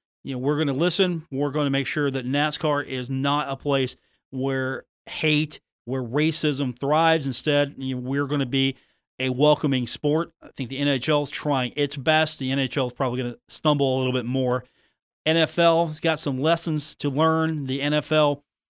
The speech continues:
trying to figure out what it needs to do. The N B A, of course, way better as far as handling these issues. Major League Baseball, they can't even figure out what they're doing right now as far as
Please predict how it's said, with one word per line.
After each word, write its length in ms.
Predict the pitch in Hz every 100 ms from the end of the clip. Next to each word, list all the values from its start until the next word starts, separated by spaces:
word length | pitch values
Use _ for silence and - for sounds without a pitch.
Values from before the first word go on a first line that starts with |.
| _ -
trying 280 | - 160 147
to 40 |
figure 340 | 139 156 143 147
out 280 | 139 131 - _
what 380 | 123 147 151 -
it 160 | 160 151
needs 300 | 151 147 -
to 100 | 151
do. 420 | 139 151 156 147 _ _ _ _ _
The 240 | 123 135 143
N 160 | 156 156
B 180 | 147
A, 140 | 147 147
of 140 | 139
course, 420 | - 147 139 - - -
way 340 | 143 143 147
better 540 | 139 151 151 151 147 - -
as 180 | 135 127
far 400 | - 156 147 139
as 320 | 135 127 120
handling 400 | - 156 151 143
these 220 | 135 131
issues. 520 | 147 143 156 151 151 - _ _ _ _ -
Major 260 | 147 135
League 220 | 143 139 123
Baseball, 500 | 156 156 - 151 143
they 140 | 143
can't 160 | 160 143
even 180 | 131
figure 260 | 120 139 135
out 140 | 131
what 160 | 127 127
they're 140 | 139
doing 320 | 127 139 131 127
right 200 | 127 120
now 200 | 123 120
as 80 |
far 240 | - 131 127
as 160 | 127